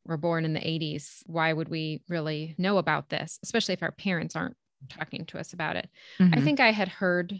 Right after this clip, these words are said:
Speaker 1: some things, you know, there was, you know, a lot of bombings. There was a hotel that became, like, the most bombed hotel <laughs> in history that was in Belfast. And between nineteen sixty-nine and two thousand one, over sixteen hundred lives were lost due to political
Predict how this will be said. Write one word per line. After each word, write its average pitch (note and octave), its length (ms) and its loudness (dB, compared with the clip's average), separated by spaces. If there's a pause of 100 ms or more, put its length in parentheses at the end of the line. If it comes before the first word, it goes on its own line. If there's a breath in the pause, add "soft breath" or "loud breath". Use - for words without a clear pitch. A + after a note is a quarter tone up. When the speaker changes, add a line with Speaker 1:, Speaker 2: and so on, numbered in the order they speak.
(140)
Speaker 1:
some F#3 340 2
things, E3+ 720 -2
you F#3+ 100 -2
know, F3 120 0
there E3+ 120 -2
was, E3 360 -4
you F#3+ 80 -2
know, E3+ 100 -2
a - 20 -4
lot E3 220 0
of D#3+ 160 -6
bombings. D#3+ 640 -4
There D#3+ 140 -6
was D#3+ 160 -8
a - 60 -6
hotel E3 520 -4
that - 100 -6
became, E3 280 -6
like, D3+ 160 -8
the E3 60 -8
most D#3+ 340 -8 (100)
bombed D3+ 380 0
hotel D#3 600 -2 (100)
<laughs> - 100 -10
in G#3+ 120 10
history G3 600 6
that D3+ 160 -2
was E3+ 160 0
in E3+ 160 0
Belfast. D#3+ 720 -2
And D#3+ 320 -4
between E3+ 400 -6
nineteen E3 320 -4
sixty-nine F3+ 540 -2
and F3+ 120 -2
two - 120 -12
thousand D#3+ 340 -8
one, F#3 480 -2
over E3 220 -6
sixteen - 520 -6
hundred D#3+ 380 -6
lives E3+ 320 -4
were F3 100 -4
lost D3 380 -8
due D#3 200 -6
to D3+ 420 -10 (260)
political D#3 680 -4